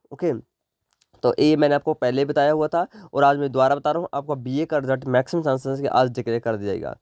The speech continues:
बाकी रही बात जो लेटेस्ट अपडेट है, पहली ये है कि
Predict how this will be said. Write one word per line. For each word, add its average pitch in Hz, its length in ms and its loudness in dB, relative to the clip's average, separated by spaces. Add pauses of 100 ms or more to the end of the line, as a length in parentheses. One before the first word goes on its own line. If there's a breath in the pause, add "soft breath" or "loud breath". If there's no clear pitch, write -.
(320 loud breath)
बाकी 175 300 4
रही 175 180 2
बात 180 240 4
जो 165 140 -4
लेटेस्ट 147 380 -4
अपडेट 143 300 -2
है, 151 120 0
पहली 160 540 0
ये 185 180 2
है 180 240 2 (240 loud breath)
कि - 80 0